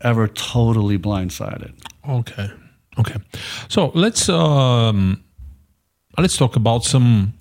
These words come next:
Speaker 2: when, when people just talk with C P Is, when people talk with me, for example,
Speaker 1: Right.
Speaker 2: the first question is, "How is the market?"
Speaker 1: <laughs> Right.
Speaker 2: Or,
Speaker 1: Right.
Speaker 2: "Market's always great." <laughs> Uh,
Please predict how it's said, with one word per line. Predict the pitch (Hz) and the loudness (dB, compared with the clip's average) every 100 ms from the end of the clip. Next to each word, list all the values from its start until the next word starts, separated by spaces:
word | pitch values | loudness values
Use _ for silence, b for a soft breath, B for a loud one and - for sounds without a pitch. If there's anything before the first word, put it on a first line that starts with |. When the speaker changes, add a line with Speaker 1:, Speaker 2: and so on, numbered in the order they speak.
| _ | _
Speaker 2:
when, | 147 147 127 | 0 0 0
when | 147 | 0
people | 139 123 127 123 | -2 -4 -2 -2
just | 113 120 - - | -2 -4 -4 -6
talk | 113 123 | -4 -2
with | 110 | -2
C | - | -4
P | 120 120 | -4 0
Is, | 117 - | 0 -2
when | - 147 156 151 175 | -6 -4 -2 2 2
people | 175 165 | 2 0
talk | 160 160 | 0 2
with | 127 110 | 4 6
me, | 131 | 4
for | 135 170 | 4 0
example, | 147 175 170 131 | 2 -2 2 2
Speaker 1:
Right. | 107 147 | 2 0
Speaker 2:
the | - - | -6 -8
first | - 185 - | -2 -2 0
question | 160 - 139 | -2 0 0
is, | 123 B B B B | 0 B B B B
"How | - 180 | -2 0
is | 143 | 0
the | |
market?" | 143 135 - - B B B B | 0 0 -2 -12 B B B B
Speaker 1:
<laughs> | 143 - - - | -4 -2 -4 -4
Right. | 143 - 120 - 117 | -6 -4 -6 -6 -4
Speaker 2:
Or, | 113 | -2
Speaker 1:
Right. | 110 90 - | -2 -4 -2
Speaker 2:
"Market's | 120 123 - - | -2 -4 -6 -4
always | 107 | -4
great." | 101 90 85 | -4 -8 -2
<laughs> | 147 | -2
Uh, | 120 - 120 - 123 - 143 131 127 123 120 | 0 -2 -2 -2 -4 -2 0 2 2 2 2